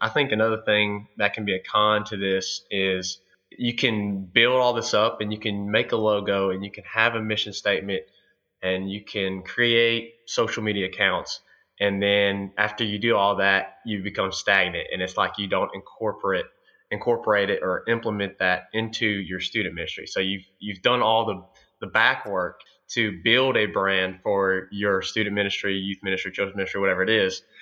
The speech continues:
And then you don't incorporate it into your identity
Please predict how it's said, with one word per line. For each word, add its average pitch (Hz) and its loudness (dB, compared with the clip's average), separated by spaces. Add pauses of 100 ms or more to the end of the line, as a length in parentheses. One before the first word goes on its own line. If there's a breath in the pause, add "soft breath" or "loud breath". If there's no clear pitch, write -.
(320 loud breath)
And 98 2
then 101 2
you 101 -4
don't 101 0 (160)
incorporate 104 0
it - -2
into 104 0
your 95 0
identity 87 -2